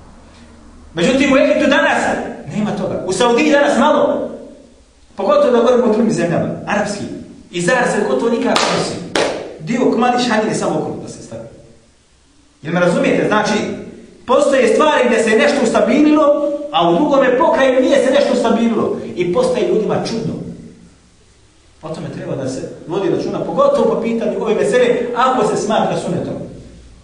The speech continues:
Ako neko kaže, „Pa nije to, ja onako radim, da zadovoljim svoje strasti,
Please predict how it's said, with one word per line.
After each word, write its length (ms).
Ako 240
neko 240
kaže, 320
„Pa 140
nije 240
to, 120
ja 140
onako 300
radim, 400
da 120
zadovoljim 380
svoje 260
strasti, 440